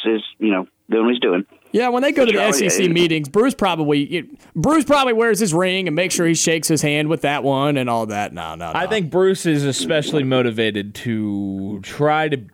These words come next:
Speaker 3: beat Nate Oates in Alabama.
Speaker 2: I think he also
Speaker 3: especially
Speaker 2: knows what Alabama is and what they could become if Nate Oates continues to do what he's doing.
Speaker 3: Yeah.
Speaker 1: But at the same time, the wor-, is the worst kept secret in the world that Brandon Miller is turning pro?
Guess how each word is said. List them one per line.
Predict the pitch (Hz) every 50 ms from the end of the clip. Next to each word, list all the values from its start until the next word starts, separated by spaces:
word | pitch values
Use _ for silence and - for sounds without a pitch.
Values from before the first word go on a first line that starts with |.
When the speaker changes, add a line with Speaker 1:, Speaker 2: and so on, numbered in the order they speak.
| _ _ _ -
Speaker 3:
beat | 131 127 127 123 - - -
Nate | 110 110 101 - - - - - 117 113 113 117 117 113
Oates | 110 110 110 107 - 110
in | 110
Alabama. | 110 110 104 101 101 92 95 101 104 101 101 98 98 98 110 - -
Speaker 2:
I | 107
think | 139 226 269 254
he | 269 226
also | 208 202 - - 220 196
Speaker 3:
especially | 165 160 156
Speaker 2:
knows | 165 165 202 233 202 165 156 143 127
what | 160 165
Alabama | 160 156 170 160 139 123 147 160 160 160 156 151 143 - - _ -
is | 156 165 185 214 233 233 185 160
and | 151 143
what | 156 175 170 175
they | 170 156 147
could | - 170 156 127
become | 143 147 131 - - 170 185 170 147 135
if | 127 123
Nate | 139 143 147 135
Oates | 139 139 123 -
continues | - 127 110 - 156 151 143 131 123 117
to | - 123
do | - 135 131 120
what | 117
he's | 110 104 101
doing. | - 120 107 - - - - - _ _ _ _ _ _ -
Speaker 3:
Yeah. | 214 220 196 190
Speaker 1:
But | 202 311 302
at | 320 -
the | 220
same | 208 175 135
time, | 139 143 147 139 127 117
the | 123 135
wor-, | 156 170 117
is | 143 127
the | 151
worst | 151 190 302 - -
kept | - 175 127 - -
secret | 165 139 156 135
in | 127 113
the |
world | 92 101 113 127 127 123
that | 123 -
Brandon | 101 110 120 123 117
Miller | 107 110 117 120 117
is | 107 -
turning | 120 117 117 107
pro? | - 98 98 107 110